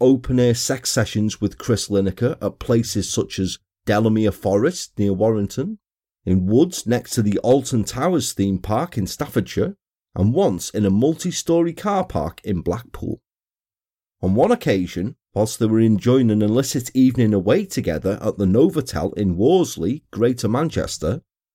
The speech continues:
they even first filmed themselves having sex, instigated by Chris Lineker, who it was claimed later, I quote, "had a taste for porn." And Cupid was game on for it also.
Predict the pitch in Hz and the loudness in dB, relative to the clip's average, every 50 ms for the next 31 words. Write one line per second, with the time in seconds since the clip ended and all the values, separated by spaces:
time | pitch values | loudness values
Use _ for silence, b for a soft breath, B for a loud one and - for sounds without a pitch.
0 | _ _ _ - 104 135 160 165 123 127 123 104 92 - - 135 131 127 120 - | _ _ _ 0 2 2 2 2 2 2 2 2 0 0 2 4 4 4 2 0
1 | - - - 123 135 175 196 190 165 - - 131 120 - - 113 95 92 92 - | -6 -4 0 2 2 2 2 0 -2 0 -2 -2 0 0 0 0 0 0 -2 -2
2 | - - 101 90 92 90 90 - - 90 67 - - - - - - - _ _ | -4 -4 -4 -2 -2 -2 -2 -2 -4 -6 -6 -6 -10 -14 -14 -14 -14 -16 _ _
3 | _ _ _ _ _ _ 113 135 170 165 - - 135 120 127 104 - - 92 90 | _ _ _ _ _ _ 0 2 2 0 -4 -6 -2 0 0 0 -2 -4 -6 -6
4 | - 80 87 - - - 139 139 - - 131 147 170 170 127 120 - - - - | -6 -6 -6 -6 -4 -2 -2 -2 -2 0 0 0 2 0 -2 -4 -6 -10 -10 -12
5 | _ _ _ _ _ _ _ - 110 113 - 101 113 - - - - 156 165 175 | _ _ _ _ _ _ _ 2 2 2 2 0 -2 -6 -6 -2 0 2 2 2
6 | 151 104 107 131 160 196 190 - - - - - - 95 - - - - 98 101 | 0 -2 0 0 2 0 0 -2 -6 -8 -8 -8 -8 -10 -10 -4 -2 0 0 0
7 | 101 - - - _ _ _ _ _ _ _ _ _ _ _ _ _ - 110 110 | 0 -4 -10 -16 _ _ _ _ _ _ _ _ _ _ _ _ _ -4 -4 -4
8 | - 120 120 - - - 135 131 123 - - - - - - _ - 92 82 - | -2 -4 -6 -6 -2 2 2 2 2 0 -6 -14 -16 -18 -20 _ -6 -6 -6 -6
9 | - - 101 98 104 95 85 76 - - _ _ _ _ _ _ _ _ _ _ | -4 0 0 2 2 2 0 -4 -6 -12 _ _ _ _ _ _ _ _ _ _
10 | _ _ _ _ _ _ _ _ _ - 117 113 - - - 214 247 240 240 240 | _ _ _ _ _ _ _ _ _ 0 0 0 0 0 2 4 4 4 4 4
11 | 160 - 113 123 120 120 - 135 127 123 120 113 104 101 101 95 90 - 104 95 | 4 4 2 0 0 2 2 4 4 6 6 4 4 4 2 0 -2 -2 0 0
12 | 90 - - 110 135 160 151 - - - 78 - | 0 2 4 6 6 6 6 4 0 -4 -6 -6